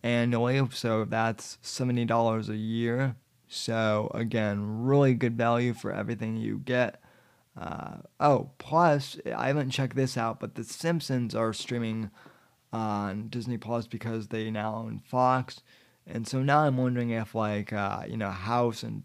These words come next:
twenty-four and some of the more, you know, like, drama-based Fox series are going to be on there eventually as well. You know, The X-Files, maybe. Uh, I don't know, but it would certainly be, be, uh, in-,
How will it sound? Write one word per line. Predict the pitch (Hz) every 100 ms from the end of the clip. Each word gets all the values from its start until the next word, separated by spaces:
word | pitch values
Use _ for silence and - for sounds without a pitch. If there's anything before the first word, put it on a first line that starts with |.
| -
twenty-four | - 135 131 120 - 123 127
and | 120 117
some | 131
of | 123
the | 123
more, | 123 120 117 113 - _ _ _ _
you | 117 117
know, | 113 107
like, | 104 - - 123
drama-based | - 135 131 117 107 104 - -
Fox | - - - 104 -
series | 123 117 107 107
are | 110
going | 110 110 110
to |
be | 107 104
on | 107 107
there | 104
eventually | 104 107 101 107 101
as | 110 110 110 107
well. | 117 110 98 - _ _ _ _ _ -
You | 120
know, | 113 107 107
The | 123 123
X-Files, | 123 - - 101 - - - -
maybe. | - - 50 50 - _ _ _ _ -
Uh, | - 113 110 -
I | - 135
don't | 156 160
know, | 170 180
but | 151 104
it |
would | 123 127
certainly | - 113 131 131
be, | 131 127 - 123 135
be, | 127 123 123
uh, | 113 113
in-, | - 117 123